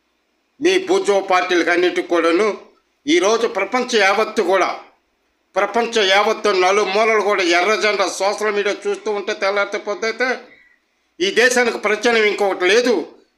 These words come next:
ఎర్ర జెండా అని చెప్పేసి విపరీతమైనటువంటి కార్యక్రమాలు, ప్రచారాలు జరుగుతూనే ఉన్నాయి. ఆ కార్యక్రమ, ప్రచార కార్యక్రమానికి విచ్చేస్తున్నటువంటి జనానికి కనీసం మేము ఒక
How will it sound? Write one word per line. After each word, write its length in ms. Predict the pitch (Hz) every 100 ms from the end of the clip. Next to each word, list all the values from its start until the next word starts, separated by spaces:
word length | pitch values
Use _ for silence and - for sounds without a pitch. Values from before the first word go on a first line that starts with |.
| -
ఎర్ర 260 | 165 196 233
జెండా 280 | 233 233
అని 100 | 233
చెప్పేసి 540 | 202 208 214 202 226 190
విపరీతమైనటువంటి 1040 | 160 170 196 220 226 202 196 175 180 180
కార్యక్రమాలు, 640 | 165 170 196 190 185 180 175
ప్రచారాలు 540 | 175 165 185 175 175
జరుగుతూనే 440 | 151 160 156 - 175
ఉన్నాయి. 320 | 156 185 151 - _ _ _ _ 139
ఆ 60 |
కార్యక్రమ, 560 | - 196 233 233 233 214
ప్రచార 380 | 196 190 220 208
కార్యక్రమానికి 720 | 190 208 208 214 233 254 208
విచ్చేస్తున్నటువంటి 840 | 190 190 269 247 254 226 190 190
జనానికి 600 | 139 185 269 277 - 113 - _ _ _ -
కనీసం 380 | 202 247 269 262
మేము 260 | 226 220 202
ఒక 140 | 196